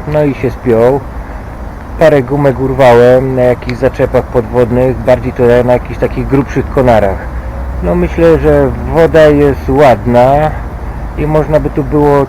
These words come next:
coś pokombinować. Może dzisiaj ciśnienie rybom nie pasowało, nie wiem, pogoda może nie taka. Jeszcze spróbuję tutaj połowić. Jeżeli oglądaliście do samego końca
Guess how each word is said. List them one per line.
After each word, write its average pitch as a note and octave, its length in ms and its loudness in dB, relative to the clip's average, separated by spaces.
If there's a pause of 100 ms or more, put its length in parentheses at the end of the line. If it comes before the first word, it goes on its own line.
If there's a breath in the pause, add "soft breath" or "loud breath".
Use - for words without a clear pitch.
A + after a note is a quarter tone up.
coś C#3+ 140 -2
pokombinować. C#3 880 0 (240)
Może C#3+ 320 0
dzisiaj C#3+ 380 -6
ciśnienie C3+ 680 2
rybom C3 320 0
nie C3 80 -2
pasowało, B2 600 2
nie B2+ 160 0
wiem, G#2+ 280 -2 (120)
pogoda B2+ 380 4
może B2+ 280 2
nie B2+ 120 2
taka. B2+ 420 0 (460 loud breath)
Jeszcze D#3+ 300 0
spróbuję C#3 460 0
tutaj A#2+ 260 0
połowić. G#2+ 460 0 (840 loud breath)
Jeżeli D3+ 560 2
oglądaliście D#3 640 0
do C#3 100 -4
samego D3+ 380 0
końca D3+ 540 2